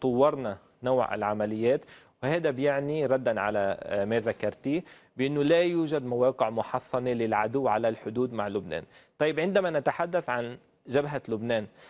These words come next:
نحن نتحدث عن جبهة بطول مية وستة كيلومتر. هذا، هذه مسافة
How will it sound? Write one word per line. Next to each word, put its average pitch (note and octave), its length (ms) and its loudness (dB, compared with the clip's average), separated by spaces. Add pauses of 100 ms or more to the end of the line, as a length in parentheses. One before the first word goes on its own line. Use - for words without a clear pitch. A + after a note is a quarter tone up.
(380)
نحن E3+ 320 -4
نتحدث C#3 460 -4
عن A2 160 -4
جبهة B2+ 300 -2
بطول A#2+ 480 -4 (140)
مية B2 240 -6
وستة A2 440 -10
كيلومتر. F#2+ 640 -6 (320)
هذا، C3+ 500 0 (360)
هذه B2 320 0 (360)
مسافة C3+ 640 -2